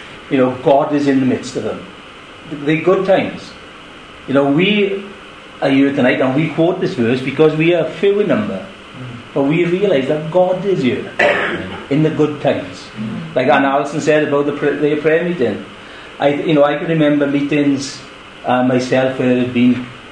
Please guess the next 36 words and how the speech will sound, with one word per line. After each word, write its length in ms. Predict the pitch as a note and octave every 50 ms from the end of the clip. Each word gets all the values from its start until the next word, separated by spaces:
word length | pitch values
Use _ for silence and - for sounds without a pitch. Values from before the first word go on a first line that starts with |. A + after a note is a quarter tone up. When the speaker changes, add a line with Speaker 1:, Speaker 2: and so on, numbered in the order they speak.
| - - -
Speaker 1:
one 200 | A#2+ C3 C#3+ D3+
or 140 | D3 D3 -
two 220 | - C#3+ C3+ C#3
of 60 | B2+ A#2+
us 180 | A#2 - -
there, 400 | A#2+ A2 A2 A2 A2+ A#2 A#2 - - - -
I, 160 | - A#2 A2+ A2+
or, 320 | - G#2 A2 - - -
and, 220 | G#2+ G#2+ G2 -
or 360 | - A2+ A2 A2 A2 - B2+ B2
maybe, 360 | B2 A#2+ A#2+ A#2 B2 B2 A#2+
no, 180 | B2+ A#2+ G#2
I 60 | G2+ G2
shouldn't 220 | - B2+ A#2 -
say 80 | A2+ G2
that, 200 | F#2+ F#2+ F#2 - - - - - - - - - -
three, 360 | C#3+ C#3 C3+ C3+ C#3 C#3+ - - -
two 180 | - D#3+ D3+ D#3
or 80 | C#3 -
three 220 | - D3 D3+ D3
of 80 | B2 G#2
us 140 | G2+ - -
there, 340 | C4+ - - - - G#3 - - - - - - - - -
<laughs> 400 | - - - - - - - -
uh, 280 | D3 D#3 D#3+ D#3 - -
and 460 | C3 A#2 B2+ B2+ B2+ B2+ B2+ - - - - - - - - - - - - - - -
we've 180 | C#3 C#3+ B2 A#2+
had 340 | C3+ B2 B2 B2+ B2+ - - - - - - - - - - - - - - - -
some 220 | - - C#3+ C3 C#3
of 60 | C3
the, 120 | C3 B2 B2 B2+ - B2
the 80 | B2
most 300 | A#2+ A#2+ A#2 A2 A2+ - -
blessed 480 | A#2+ A#2+ A#2 - - - B2 - -
times 360 | - A#2 G#2 G2 G2 F#2+ - - - - - - - - - - - - - - - - - - - - - - - - - - -
because 540 | A#2+ A2+ - C3 A#2+ A2+ G#2 - - -